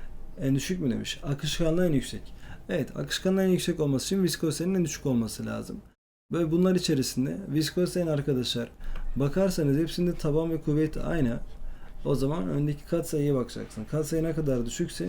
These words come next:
viskozite o kadar düşüktür diyeceğiz. Burada benzen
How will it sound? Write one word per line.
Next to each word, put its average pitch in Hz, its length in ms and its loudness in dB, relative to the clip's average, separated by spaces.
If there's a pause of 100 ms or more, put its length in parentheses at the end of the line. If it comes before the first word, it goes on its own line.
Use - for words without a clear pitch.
(140)
viskozite 143 480 -2
o 127 180 -4
kadar 123 380 -4 (460)
düşüktür 143 460 -6
diyeceğiz. 104 480 -8
Burada 147 600 2
benzen 131 500 2